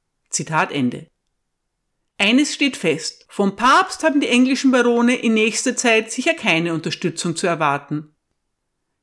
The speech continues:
Ganz im Gegenteil. Sie erhalten Briefe aus Rom, in denen sie aufgefordert werden, nicht die Waffen gegen ihren König zu erheben. Papst Innozenz befiehlt ihnen, alle Verschwörungen gegen John einzustellen.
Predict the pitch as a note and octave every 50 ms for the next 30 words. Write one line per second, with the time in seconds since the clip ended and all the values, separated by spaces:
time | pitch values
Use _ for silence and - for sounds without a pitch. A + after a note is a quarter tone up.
0 | _ - G#3 F3 D#3+ D#3+ - A#3 A#3+ A#3 G#3 E3 C#3+ D#3+ D3+ - D#3+ C#3+ C3+ C3+
1 | D3+ D#3+ - _ _ _ _ _ _ _ _ _ _ _ _ _ _ _ _ _
2 | _ - - D4 D#4+ - C4+ C#4+ C#4+ C#4+ - D4 C4+ D4+ D4 C4+ A#3 G#3 - G#3
3 | E3 D#3+ D#3 - E3+ D#3 D3+ D3 D3 D3+ E3 - _ G#3 G3+ G#3 F#3+ F#3 F3+ D3+
4 | - - - D#3 F3 G#3 - - C#4 - - C4+ C4 C4 B3 A#3 A#3+ A#3+ A#3 A#3
5 | A#3 B3 A#3+ B3 - - B3 D4+ E4+ E4+ - - E4 A#3 G#3 F#3+ G3+ - - B3+
6 | A#3+ - A#3 A3+ A#3 A#3 C4 C#4+ D4 D4 - B3 A3 G3 F3 D#3+ - - - F3
7 | D3+ D3 E3 D3+ C#3 C3+ C#3+ C#3+ - - _ _ _ _ _ _ _ _ _ _
8 | _ _ _ _ _ _ _ _ - - B3 B3 - - D#4 E4+ F#4+ F#4 F#4 -
9 | D#4+ D4+ C#4+ - - G#3+ G#3 - B3 B3 C4+ B3+ - A#3+ A#3 A#3 A#3 A#3 A#3+ B3+
10 | - _ - B3 D4+ E4+ F#4 - F#4 D4 - - G#3 G#3+ A3 A3+ A#3+ B3 A#3+ A#3+
11 | B3 B3 A#3 G#3 F3+ E3 F3 - - - F#3 F#3+ G#3+ B3 A#3+ - G3 E3+ D#3 D3+
12 | - F3 D#3 - - D#3+ C3 C3 C#3+ C#3+ D3 C#3+